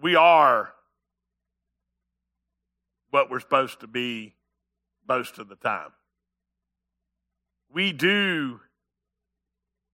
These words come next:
exemplify God in what we do.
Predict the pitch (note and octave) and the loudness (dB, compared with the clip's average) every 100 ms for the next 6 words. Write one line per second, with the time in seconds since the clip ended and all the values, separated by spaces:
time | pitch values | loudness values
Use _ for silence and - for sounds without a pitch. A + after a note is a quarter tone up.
0 | _ _ _ _ _ B2 A#2+ C#3+ D3 B2 | _ _ _ _ _ -14 -2 0 0 -2
1 | A#2+ B2+ A#2 A2 G#2 A2+ G#2+ G2+ G2 G2+ | -2 2 4 2 2 0 0 -2 -6 -14
2 | G#2+ G2 G2 G2+ | -16 -18 -20 -20